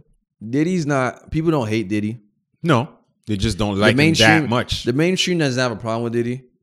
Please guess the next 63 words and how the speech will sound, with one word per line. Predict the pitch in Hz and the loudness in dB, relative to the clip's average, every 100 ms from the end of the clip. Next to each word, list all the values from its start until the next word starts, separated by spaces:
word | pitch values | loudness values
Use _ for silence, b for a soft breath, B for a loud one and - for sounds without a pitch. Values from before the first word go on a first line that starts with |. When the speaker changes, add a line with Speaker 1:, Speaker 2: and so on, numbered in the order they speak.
| _ _ | _ _
Speaker 1:
It's | 117 110 98 | -2 -2 -2
just, | 110 110 - _ | -2 -2 -6 _
again, | 110 110 120 107 | -8 -4 -2 -2
when | 104 | -4
you | 101 | -4
comes, | 110 95 | -6 -6
when | 98 107 | -8 -6
it | |
comes | 117 117 117 | -4 -4 -2
to | |
that | 113 104 | 0 0
old | 98 113 110 | 0 0 2
boys | 113 107 | 0 0
club, | - 107 104 | -2 -2 0
that, | 101 95 - b b b b - | -2 -2 -8 b b b b -6
that | 98 98 - | -4 -4 -2
thirty-two | 120 117 117 120 98 | 0 0 -2 -4 -2
owners | 113 117 117 113 107 | -2 -2 -2 -4 -2
or | 92 | -4
thirty-one, | 101 117 117 107 113 113 | -4 -4 -2 -2 -2 -4
if, | 101 - 90 | -6 -8 -10
I | 98 | -6
guess, | 101 95 | -6 -6
if | 95 101 | -10 -12
he's | - 104 | -8 -8
trying | - 95 | -6 -8
to | 95 | -4
get | 95 95 | -2 -2
in, | 95 - _ | -4 -12 _
owners | 98 104 104 | -8 -6 -2
that | 101 | -4
have | 98 | -4
to | 95 | -6
vote | 98 104 - | -4 -4 -4
you | 98 | -6
in, | 98 98 _ _ _ _ - | -8 -10 _ _ _ _ -8
you | 113 | 0
gotta | 117 98 | 2 2
come | - 95 | -2 -4
in | 95 92 | -4 -6
cool, | - 95 92 | -6 -4 -4
calm, | 92 87 | -8 -12
and | 85 | -10
collected. | 80 78 76 - _ - | -10 -12 -12 -20 _ -20
You | |
just | 95 80 - | -18 -14 -12
can't | 78 | -14
come | - 76 | -14 -16
in | 71 | -16
like | - - | -20 -20
this, | - - | -20 -20
bro. | - | -18
Making | 85 85 87 | -14 -14 -14
an | 85 | -16
I | 85 90 | -14 -14
G | 98 90 | -12 -14
post. | - 85 - - | -12 -14 -16 -14
Speaker 2:
It | 107 107 | -8 -6
ain't | 110 | -6
gonna | 107 104 | -8 -8
happen. | 104 95 87 80 | -10 -10 -14 -14
Speaker 1:
Nah, | 85 - - | -20 -20 -20
bro. | - | -20